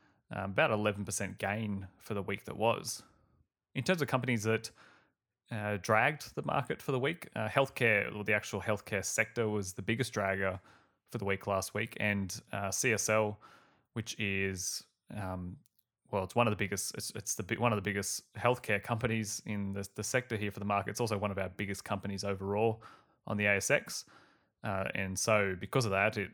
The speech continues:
it weighs quite a lot. So when it moves, it, it can shift the index quite significantly.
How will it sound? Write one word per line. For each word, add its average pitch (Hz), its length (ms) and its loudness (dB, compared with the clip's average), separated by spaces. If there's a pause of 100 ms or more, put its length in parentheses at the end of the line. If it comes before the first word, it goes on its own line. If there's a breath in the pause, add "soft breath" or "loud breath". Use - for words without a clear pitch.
it 95 160 -2
weighs 95 340 2
quite 95 220 -2
a 95 40 -4
lot. 92 240 -2
So 92 220 -2
when 92 200 -4
it 98 120 -6
moves, 98 380 0
it, 95 220 -6
it 110 120 -10
can 98 120 -6
shift - 260 -10
the 101 100 -4
index 98 360 -2
quite - 240 -8
significantly. 98 580 -4